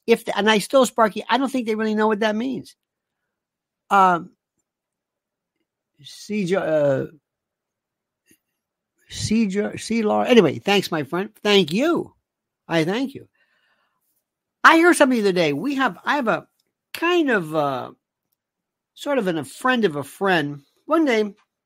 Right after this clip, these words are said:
young gal was talking, and I don't know what the subject was, and she said something like, "Yeah, well, you know," something like, "Yeah, well, those Jews."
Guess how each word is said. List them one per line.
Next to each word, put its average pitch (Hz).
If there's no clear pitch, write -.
young 320
gal 226
was 175
talking, 143
and 214
I 302
don't 320
know 208
what 196
the 160
subject 131
was, 120
and 139
she 190
said 147
something 135
like, 117
"Yeah, 233
well, 185
you 180
know," 170
something 190
like, 175
"Yeah, 208
well, 180
those 175
Jews." 120